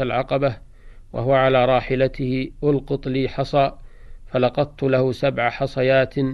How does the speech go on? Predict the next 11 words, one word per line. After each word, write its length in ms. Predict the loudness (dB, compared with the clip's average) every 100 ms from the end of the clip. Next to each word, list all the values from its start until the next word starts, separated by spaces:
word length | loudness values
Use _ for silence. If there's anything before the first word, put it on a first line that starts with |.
| -6 -16 -18 -20 -20 -20 -8
هي 220 | 2 4 4
حصى 280 | 0 -2
الخذف، 540 | -2 0 0 0 -2 -12 -18 -18 -18 -18 -18 -8
فجعل 440 | -4 2 4 6
ينفضهن 720 | 6 4 2 0 0 2 2 0
في 200 | 0 -4
كفه 540 | -2 -2 -2 -4 -2 2
ويقول: 640 | 2 2 0 0 0 -2 -12 -20 -20 -20 -20 -4
'أمثال 480 | 0 0 4 6 6
هؤلاء 680 | 6 4 2 2 2 2 0
فارموا.' 480 | 0 0 2 0